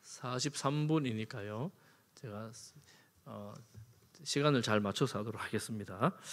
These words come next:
어, 제가 일전에 말씀을 드렸는데, 그, "왜 우리 교회 요한계시록 설교를 안 합니까?" 이런 분이 계셨어요.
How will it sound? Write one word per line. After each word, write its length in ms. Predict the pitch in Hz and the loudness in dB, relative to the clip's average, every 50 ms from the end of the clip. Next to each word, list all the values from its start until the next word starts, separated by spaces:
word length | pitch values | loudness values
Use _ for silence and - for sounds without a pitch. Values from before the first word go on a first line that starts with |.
| - - - - - - - - - - - - - _ - | -8 -8 -8 -8 -8 -10 -10 -10 -12 -12 -14 -16 -16 _ -8
어, 800 | 113 110 107 107 107 107 110 110 110 107 107 107 104 104 107 117 - - - - - _ _ _ _ _ _ _ _ _ _ _ - | -6 -6 -6 -6 -8 -8 -10 -10 -12 -12 -12 -12 -14 -14 -16 -18 -20 -20 -20 -20 -20 _ _ _ _ _ _ _ _ _ _ _ 2
제가 320 | - 160 156 170 160 - - - - - - - - - _ _ _ - - _ - | 6 8 10 10 10 10 6 -2 -10 -14 -20 -20 -20 -20 _ _ _ -20 -20 _ 0
일전에 420 | - 175 185 - 202 180 151 139 | 4 4 6 8 8 10 10 8
말씀을 360 | 123 123 135 131 156 147 131 123 | 8 6 6 4 4 2 4 4
드렸는데, 520 | 131 131 127 123 110 104 123 156 127 98 107 131 - _ _ _ _ _ - - _ _ - | 2 2 0 -2 -2 -4 -4 -4 -6 -8 -10 -16 -20 _ _ _ _ _ -20 -20 _ _ -14
그, 760 | - 131 120 117 113 113 110 110 110 110 110 110 107 110 110 113 120 _ _ _ _ _ _ _ _ _ _ _ _ _ _ _ _ _ _ _ - | -12 -10 -10 -10 -10 -12 -12 -14 -14 -12 -12 -12 -12 -14 -16 -18 -20 _ _ _ _ _ _ _ _ _ _ _ _ _ _ _ _ _ _ _ 4
"왜 100 | 143 156 | 6 6
우리 240 | 160 143 139 143 | 8 8 6 8
교회 220 | 139 156 165 156 131 | 10 10 10 12 12
요한계시록 680 | 139 165 185 185 180 175 143 143 143 143 165 151 127 | 12 10 10 8 6 2 2 2 2 2 2 2 2
설교를 300 | - 147 143 143 147 135 | 4 4 4 6 4 4
안 100 | 120 110 | 2 0
합니까?" 440 | 110 110 127 147 147 - 113 104 110 - | 0 0 0 -2 -2 -2 -2 -2 0 2
이런 220 | 180 175 175 160 | 4 4 4 4
분이 300 | 143 139 127 120 113 117 - 120 110 | 4 2 2 2 0 -2 -4 -6 -4
계셨어요. 680 | - 123 113 120 127 117 - 107 101 110 117 104 - | -2 0 0 2 0 0 -2 -4 -6 -8 -8 -10 -14